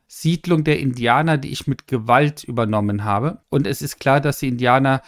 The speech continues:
nicht gerne in meiner Siedlung wohnen. Das verstehe ich. Dann gehen wir nochmal weiter links. Das ist Sankt Helena. Dort haben wir zweiunddreißig Siedler. Und wir haben hier oben noch eine Indianersiedlung,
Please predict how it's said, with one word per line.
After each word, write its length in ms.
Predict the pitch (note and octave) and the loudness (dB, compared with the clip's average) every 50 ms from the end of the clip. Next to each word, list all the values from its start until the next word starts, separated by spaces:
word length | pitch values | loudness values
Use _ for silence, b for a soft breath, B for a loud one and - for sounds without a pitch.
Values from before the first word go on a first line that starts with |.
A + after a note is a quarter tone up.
| b b b | b b b
nicht 220 | - C3 C3+ - - | -2 -2 -2 -2 0
gerne 260 | C#3 C3+ C3+ C3+ C3+ | 2 4 4 4 4
in 60 | B2+ | 4
meiner 240 | A#2+ A#2 A#2+ A#2 A2+ | 4 4 4 2 2
Siedlung 420 | - - D#3 D#3 - B2+ A2 G#2+ | 0 -2 -4 -2 0 -2 -2 0
wohnen. 320 | G#2 G#2 G#2 A2+ B2+ D3+ D3+ | -2 -2 0 0 2 2 0
Das 140 | C3+ A2+ - | 0 -4 -6
verstehe 520 | - A2+ - - - A2 A2+ B2 - G3+ | -8 -10 -8 -4 -2 -2 0 0 0 -2
ich. 300 | C4+ - - - - - | -2 -4 -8 -14 -14 -10
Dann 140 | - A#2+ A#2 | -8 -6 -4
gehen 100 | B2+ B2+ | -2 -2
wir 80 | C3+ | 0
nochmal 380 | B2+ B2 A#2+ - B2+ A#2 A2 G#2 | 0 -2 -2 -2 -2 -2 0 0
weiter 280 | A2+ A2 G#2+ - - G#2 | 0 0 0 -2 -4 -6
links. 640 | F2+ F2+ F#2+ B2 E3+ B3+ B3+ - - - - - _ _ _ _ _ _ _ _ _ _ _ _ _ _ _ _ _ _ _ _ _ _ _ _ _ _ _ _ _ _ _ _ _ _ _ _ _ _ _ _ _ _ _ _ _ _ _ _ _ _ _ _ | -4 -2 0 0 0 0 -2 -6 -12 -18 -18 -20 _ _ _ _ _ _ _ _ _ _ _ _ _ _ _ _ _ _ _ _ _ _ _ _ _ _ _ _ _ _ _ _ _ _ _ _ _ _ _ _ _ _ _ _ _ _ _ _ _ _ _ _
Das 240 | - C#3+ C#3+ - - | 0 0 0 0 -2
ist 140 | C#3+ C3+ - | -6 -6 -2
Sankt 280 | - A#2 A2 A2+ - - | -2 0 0 -2 -2 0
Helena. 560 | D3 D#3+ G3 A3 G#3+ G#3+ G#3+ A3+ A#3+ B3 - _ _ _ _ _ _ | 0 2 2 2 2 2 2 0 0 -4 -6 _ _ _ _ _ _
Dort 240 | - D3+ D#3 - - | 2 2 2 2 2
haben 120 | D3+ C#3+ | 2 2
wir 120 | C3+ B2+ | 2 0
zweiunddreißig 760 | - - - C#3+ C3+ E3 F#3 - - F#3+ F#3+ F3 - G3+ E3+ - | -2 0 2 4 4 4 2 0 0 0 0 0 -2 -6 -8 -6
Siedler. 520 | - G3 G3+ G3+ - G#3+ G#3 A3+ C4+ D#4+ - _ _ _ _ _ _ _ _ _ _ _ _ _ _ _ _ _ _ _ _ _ _ _ _ _ _ _ _ _ _ _ _ _ _ _ _ _ _ | -4 -4 -4 -4 -4 -4 -2 -2 -2 -4 -8 _ _ _ _ _ _ _ _ _ _ _ _ _ _ _ _ _ _ _ _ _ _ _ _ _ _ _ _ _ _ _ _ _ _ _ _ _ _
Und 200 | _ - G3 F3+ | _ 0 2 4
wir 120 | - F#3 D#3+ | 4 6 6
haben 160 | E3 F3 E3+ | 6 4 4
hier 180 | D#3+ D#3+ - | 2 2 0
oben 260 | - - E3+ F3 F3+ E3 | 0 0 0 2 2 2
noch 180 | D#3 C#3+ - | 0 0 -2
eine 380 | - - - C3+ C#3 C3+ C3+ C3+ | -2 -2 0 2 2 2 2 0
Indianersiedlung, 1400 | - A#2+ A2+ A2+ A#2 A#2+ A#2 A2 A#2 B2+ C#3 D3+ D3 D3+ D3 - - F3 F3 - - G3+ A3 A#3+ C4+ D4+ C4+ | 0 -4 -6 -4 0 2 4 4 4 4 4 2 2 0 0 -2 -4 -4 -4 -4 -4 -2 0 0 0 0 -2